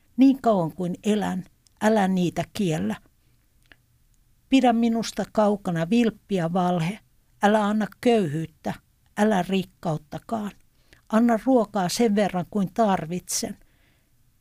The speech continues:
Jos saan kovin paljon, saatan kieltää Jumalan ja kysyä mielessäni, mikä on Herra. Jos ylenmäärin köyhdyn, saatan varastaa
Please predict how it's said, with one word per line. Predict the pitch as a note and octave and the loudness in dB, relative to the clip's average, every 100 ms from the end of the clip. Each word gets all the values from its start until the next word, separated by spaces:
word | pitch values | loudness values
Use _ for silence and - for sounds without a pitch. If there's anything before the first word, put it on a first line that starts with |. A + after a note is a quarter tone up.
| _ _ - | _ _ -2
Jos | A#3 - | -2 0
saan | B3 G#3+ - | 0 0 0
kovin | B3+ A3 F#3+ | 0 0 -2
paljon, | - A#3 G#3+ F3+ F3+ G3+ - | 0 2 2 0 -4 -6 -6
saatan | - A#3 G#3 G3 - | 0 0 2 -2 0
kieltää | A#3+ F3+ G#3+ | 0 0 0
Jumalan | G3+ C4 A#3+ G3 F3 E3+ | 2 2 2 0 -2 -2
ja | F3+ - | -4 -2
kysyä | A#3 G#3 - F#3 | -2 -2 -2 -2
mielessäni, | F#3 G3+ G3 E3+ - - E3+ F3 - _ _ - | 2 2 2 -2 -6 -6 -4 -6 -8 _ _ 0
mikä | B3 G#3+ F3 | 0 2 0
on | E3 | -2
Herra. | D3 F#3+ F3+ - G#3+ - _ _ _ _ _ _ _ _ _ | -2 -2 -2 -4 -8 -8 _ _ _ _ _ _ _ _ _
Jos | A3+ G#3 - - _ _ _ | 0 0 -4 -12 _ _ _
ylenmäärin | C4 C4+ B3+ G#3 F#3+ F#3+ F3 F#3+ - | 2 4 4 2 2 0 -2 -4 -2
köyhdyn, | C4+ B3+ G3 - F3 E3+ - _ | 0 2 0 -2 -4 -4 -10 _
saatan | - A#3+ G3 F3+ F3 | 0 0 2 -2 0
varastaa | A3+ A3+ G#3 - - - F3 | 0 0 -2 -4 -8 -4 -4